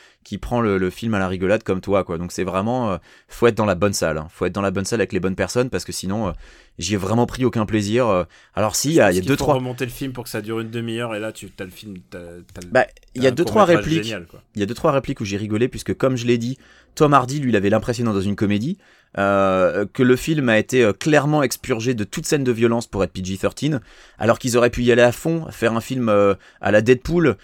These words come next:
Speaker 1: où, euh, on s'en fout, euh, euh, on a un, on a un héros qui arrache les têtes des mecs, donc autant y aller à fond. Mais non, ils ont décidé de faire un film familial, ce qui, euh, bah, euh, stratégiquement
Speaker 2: Et puis
Speaker 1: parlant, au niveau budget, est peut-être mieux, mais, euh, mais d'un point de vue, euh,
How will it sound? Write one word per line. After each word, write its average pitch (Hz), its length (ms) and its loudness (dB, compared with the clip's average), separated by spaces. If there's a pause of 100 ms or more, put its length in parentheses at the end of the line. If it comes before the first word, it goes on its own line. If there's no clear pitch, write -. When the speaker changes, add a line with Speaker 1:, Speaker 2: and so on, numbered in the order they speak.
(180)
Speaker 1:
où, 120 200 0
euh, 110 200 4
on 123 100 -2
s'en 127 200 -2
fout, 151 320 0
euh, 113 220 6 (340)
euh, 95 160 -4
on 113 140 0
a 117 40 4
un, 113 180 2
on 113 160 0
a 117 40 2
un 117 140 2
héros 123 280 4
qui - 160 0
arrache 113 260 2
les 120 100 6
têtes 120 180 2
des 131 120 2
mecs, 143 200 0
donc 110 160 -2
autant 120 180 0
y 120 100 4
aller 123 100 6
à 135 80 6
fond. 165 240 -4
Mais 113 120 2
non, 127 300 0
ils 104 160 -4
ont - 20 -2
décidé 110 300 -2
de - 60 -4
faire 101 180 -2
un 98 60 -4
film 107 180 -6
familial, 117 640 2 (580)
ce - 160 -8
qui, 110 240 2
euh, 95 300 4
bah, 90 220 4
euh, 85 500 0
stratégiquement 104 560 -4
Speaker 2:
Et - 20 -8
puis - 60 -12
Speaker 1:
parlant, 113 240 0
au 123 60 0
niveau 101 200 0
budget, 104 320 0
est 104 60 2
peut-être - 260 -2
mieux, 160 200 2
mais, 104 220 2
euh, 90 240 -2
mais 87 200 -4
d'un 90 160 -6
point 95 180 -6
de 92 60 -4
vue, 104 220 -2
euh, 87 280 0